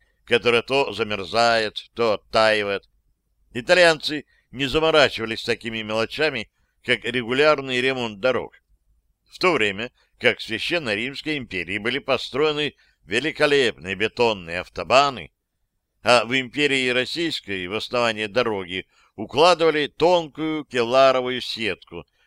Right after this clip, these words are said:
чтобы предотвратить разрастание трещин. В Италии ограничивались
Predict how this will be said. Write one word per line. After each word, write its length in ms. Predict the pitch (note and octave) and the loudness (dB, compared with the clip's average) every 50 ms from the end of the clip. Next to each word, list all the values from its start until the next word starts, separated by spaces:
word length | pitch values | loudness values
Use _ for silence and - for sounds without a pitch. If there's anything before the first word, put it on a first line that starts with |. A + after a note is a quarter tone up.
| _ _ | _ _
чтобы 400 | - - B2 A#2+ B2 A#2+ A2+ - | -8 -6 -2 0 0 0 0 -2
предотвратить 1040 | - A#2 A#2 A#2 G#2 A#2+ - - A2+ B2+ B2+ C3 C#3 - - - B2 G#2 D#2+ - - F2 | -2 -2 -2 0 0 -2 -2 -2 -4 -4 -2 -2 -6 -6 -8 -8 -8 -8 -8 -10 -10 -6
разрастание 800 | F#2+ A2+ A#2 A#2 A2+ B2 B2+ A#2 - - B2+ A2 G2+ G2+ A2+ A2 | -4 -2 -2 -2 -2 -4 -6 -6 -4 -2 -2 -2 -2 -4 -10 -8
трещин. 560 | - D3+ C3+ G#2 - - - - A1+ _ _ _ _ _ _ _ _ _ _ _ | -6 -4 -4 -4 -4 -8 -14 -16 -18 _ _ _ _ _ _ _ _ _ _ _
В 120 | D#2+ F2+ | -10 -10
Италии 520 | F2 D2+ A#2 B2 C3+ C3+ B2 A2 E2 C#2 _ _ _ _ _ _ | -4 2 4 4 4 4 2 -2 -6 -10 _ _ _ _ _ _
ограничивались 840 | - G#2+ G#2+ A2 A2 G#2+ A2+ B2+ B2 - A#2+ C3+ A#2+ B2 A#2 - - | -8 -4 -2 -2 -2 -2 -4 -6 -8 -6 -4 -2 -2 -2 -4 -6 -10